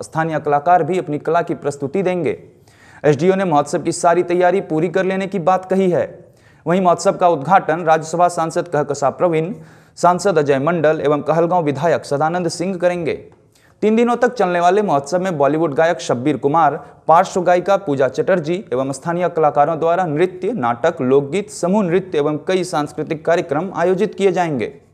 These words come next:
तिलकामांझी भागलपुर विश्वविद्यालय के कॉपी बिक्री मामले में हर रोज नए मोड़ सामने आ रहे हैं।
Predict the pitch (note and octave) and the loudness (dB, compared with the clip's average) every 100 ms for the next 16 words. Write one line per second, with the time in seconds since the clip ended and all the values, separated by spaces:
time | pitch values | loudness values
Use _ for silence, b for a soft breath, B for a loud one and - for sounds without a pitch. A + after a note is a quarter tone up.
0 | _ F#3 E3+ G#3+ A#3 A#3+ G#3 F#3+ G#3 A3+ | _ 2 4 4 4 2 2 2 4 2
1 | G#3 - F3 F#3 G#3 A3 A#3 F#3+ D#3+ F3+ | 2 0 0 2 2 2 0 4 2 2
2 | G#3 - G3+ G3+ F#3+ F#3 C#3+ G2 - E3 | -2 0 2 2 2 0 -4 -6 0 2
3 | F3+ G#3+ A3+ D#3 D3 F#3 A3 G3 G3+ G3 | 4 6 4 2 -2 2 2 2 0 0
4 | G3 F#3 F#3+ F#3 E3+ E3+ D3+ G#2+ - | -2 -2 -2 0 0 0 -2 -4 -12